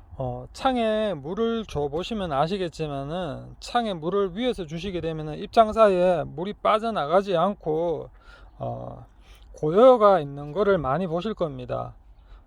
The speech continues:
어, 요즘에 뭐 뽁뽁이를 이용해서 그 물기를 털어낸다고는 하지만은 약간씩은 물기가 남아 있거든요. 어, 그 물기에 의해서,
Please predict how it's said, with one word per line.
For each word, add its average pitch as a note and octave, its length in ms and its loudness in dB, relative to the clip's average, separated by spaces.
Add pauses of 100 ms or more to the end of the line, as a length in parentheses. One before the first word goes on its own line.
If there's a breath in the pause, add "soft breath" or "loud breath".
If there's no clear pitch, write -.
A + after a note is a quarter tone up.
어, B2 240 -6
요즘에 G#3 720 0
뭐 D3 360 -8
뽁뽁이를 A#3 460 2
이용해서 F#3 640 0
그 F3 120 0
물기를 G3 760 -2
털어낸다고는 A3+ 840 -2
하지만은 F3 640 -6
약간씩은 G3 560 -2
물기가 F3 380 -2
남아 G3 280 -2
있거든요. D#3+ 640 -6 (960 soft breath)
어, A#2+ 260 -10 (300 loud breath)
그 - 100 -2
물기에 A3 760 0
의해서, D#3+ 840 0